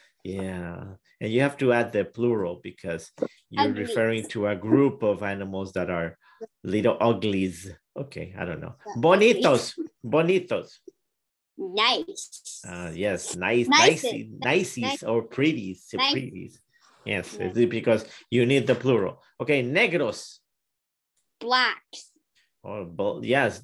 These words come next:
Speaker 1: the, the group of something that is black, okay?
Speaker 2: <laughs>
Speaker 1: Uh, blancas.
Speaker 2: A group that's something white. <laughs>
Speaker 1: Mm-hmm. Bonitos.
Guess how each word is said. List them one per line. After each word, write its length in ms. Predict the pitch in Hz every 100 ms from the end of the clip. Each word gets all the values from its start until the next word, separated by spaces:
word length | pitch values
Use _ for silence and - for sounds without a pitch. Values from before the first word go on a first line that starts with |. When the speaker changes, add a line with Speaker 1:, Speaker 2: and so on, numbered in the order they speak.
| -
Speaker 1:
the, 120 | 110
the 180 | 95 110
group 380 | 117 131 147 131
of 140 | 117
something 560 | - - 127 135 135 135
that 160 | 107 98
is 200 | 98 95
black, 400 | 101 104 90 82
okay? 440 | 87 - 87 90 117 _ _ _ _ -
Speaker 2:
<laughs> 180 | - -
Speaker 1:
Uh, 240 | 117 127
blancas. 760 | 123 151 214 220 - 139 104 - - _ _ _ _ _ _
Speaker 2:
A 80 | 226
group 400 | 214 240 302 262
that's 460 | 254 254 - - -
something 760 | 220 220 - 214 214 208 202 196
white. 320 | 175 151 127 -
<laughs> 320 | - - -
Speaker 1:
Mm-hmm. 880 | 98 85 110 156 101 - _ - 127
Bonitos. 680 | 160 175 214 233 156 - -